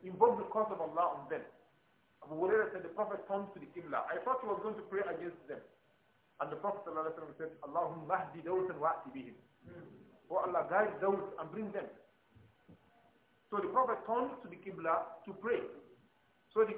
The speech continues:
Qibla is like a, it is for dua also. And if you remember, there is an asar that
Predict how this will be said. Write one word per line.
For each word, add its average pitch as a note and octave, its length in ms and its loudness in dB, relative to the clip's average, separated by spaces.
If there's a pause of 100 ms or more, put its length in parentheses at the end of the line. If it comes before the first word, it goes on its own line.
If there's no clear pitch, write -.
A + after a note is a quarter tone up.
Qibla A3+ 460 4
is - 60 -10 (280)
like D#3+ 240 2
a, E3+ 120 -2 (580)
it E3+ 100 -12
is F3+ 160 -10
for F#3+ 160 0
dua F#3+ 480 4
also. E3 240 -6 (920)
And D3+ 80 -10
if - 100 -12
you E3 100 -8
remember, G#3+ 400 4
there F3 160 0
is E3 60 -8 (180)
an D#3 80 -8
asar G#3 320 4
that E3+ 200 -8